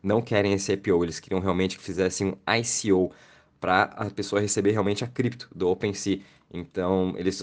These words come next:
já retiraram aqui o seu plano de I P O e vamos ver o que eles vão fazer. É, eles não comentaram nada em relação a,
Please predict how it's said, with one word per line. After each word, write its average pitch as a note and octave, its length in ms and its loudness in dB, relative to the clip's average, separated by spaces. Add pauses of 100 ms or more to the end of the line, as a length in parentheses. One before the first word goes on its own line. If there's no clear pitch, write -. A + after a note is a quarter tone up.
já F#2+ 160 2
retiraram G2 520 0
aqui - 140 -10
o F2 40 -8
seu F2 160 -4
plano F2+ 280 -2
de E2+ 120 -2
I F2 100 2
P E2 200 -4
O A#2 220 4 (460)
e F#2 160 -4
vamos A2+ 240 0
ver A#2 100 0
o G#2+ 40 -2
que A2+ 100 -8
eles A2 140 -2
vão A2+ 100 2
fazer. F2+ 480 0 (340)
É, F2 340 -4
eles F#2+ 180 0
não G#2 160 2
comentaram G2 640 0
nada G2 460 2
em F2+ 120 -6
relação F2+ 760 -2
a, D#2+ 500 -2